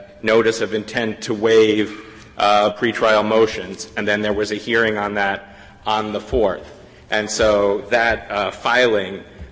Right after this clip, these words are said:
um, would be, uh, analogous, uh, to a motion or, uh, a motion that would trigger its own,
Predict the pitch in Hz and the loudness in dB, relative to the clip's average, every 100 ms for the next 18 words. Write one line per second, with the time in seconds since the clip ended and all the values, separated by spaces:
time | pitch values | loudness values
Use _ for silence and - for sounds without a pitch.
0 | - 104 101 101 104 107 107 98 117 107 | -2 0 0 -2 -6 0 0 -2 -6 -4
1 | 104 101 95 - - 101 101 98 98 98 | -4 -6 -10 -20 -8 -2 0 2 0 -2
2 | 101 - - - 110 107 110 113 101 107 | -6 -14 -18 -6 -4 -2 0 0 0 0
3 | 101 - - - - - - 110 104 104 | 0 -6 -12 -20 -20 -20 -4 0 2 0
4 | 107 - 127 107 104 110 113 - 107 104 | -2 -4 0 2 4 2 2 0 -2 -4
5 | 98 107 101 101 101 104 - 98 95 104 | -6 -2 2 2 2 -2 -2 -2 -2 -6
6 | 107 117 113 107 98 98 - 104 90 101 | 0 0 0 -4 -6 -10 -4 -4 -2 -4
7 | 98 120 101 104 101 - 101 107 110 107 | -2 -2 0 -2 -4 -6 -2 2 2 0